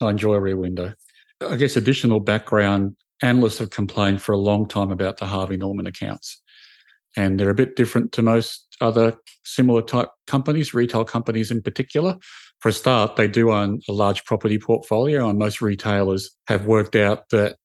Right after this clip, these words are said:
uh, that's a low growth game and they're better off putting that into a trust on the side. And anybody who wants to invest in the real estate side of things and, and get a good yield can do that. But the operating company is the main game.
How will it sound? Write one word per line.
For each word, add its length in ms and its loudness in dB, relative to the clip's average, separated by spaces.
uh, 120 2
that's 340 -2
a 220 4
low 300 4
growth 420 0
game 360 2
and 80 0
they're 80 0
better 300 0
off 120 -2
putting 180 0
that 180 -2
into 240 -4
a 60 0
trust 540 -4
on 160 -2
the 80 -4
side. 540 0
And 120 0
anybody 400 2
who 100 2
wants 200 0
to 100 0
invest 340 0
in 80 0
the 100 0
real 160 2
estate 300 -2
side 240 0
of 100 -2
things 300 -2
and, 320 -4
and 320 -4
get 140 0
a 40 -4
good 240 -4
yield 440 2
can 120 -2
do 160 4
that. 320 0
But 260 -2
the 420 2
operating 460 2
company 320 -2
is 120 -4
the 80 -4
main 280 0
game. 340 0